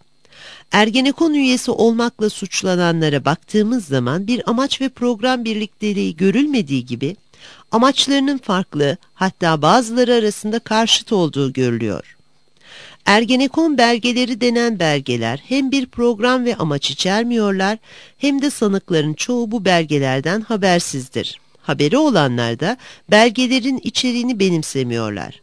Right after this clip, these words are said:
Bu belgeler amaç ve programı belirleyen örgüt belgeleri değil, sağdan soldan çırpma bilgiyle,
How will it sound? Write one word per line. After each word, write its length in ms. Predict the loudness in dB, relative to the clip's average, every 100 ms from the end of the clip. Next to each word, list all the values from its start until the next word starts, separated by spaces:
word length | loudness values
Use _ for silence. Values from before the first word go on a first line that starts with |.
| _
Bu 220 | -4 -2 2
belgeler 580 | 2 0 -2 -2 -2 -2
amaç 380 | -2 -2 -2 -4
ve 80 |
programı 600 | -4 -2 -2 -2 -4 -2
belirleyen 560 | -2 0 0 2 0 2
örgüt 420 | 0 0 -4 -4
belgeleri 600 | -2 0 -2 -4 -6 -6
değil, 260 | -4 -4 -4 -12 -20 -20 -20
sağdan 520 | 0 4 4 4 0
soldan 500 | -2 -4 -2 0 -2
çırpma 500 | -4 -6 -6 -4 -4
bilgiyle, 540 | -4 -6 -6 -2 -4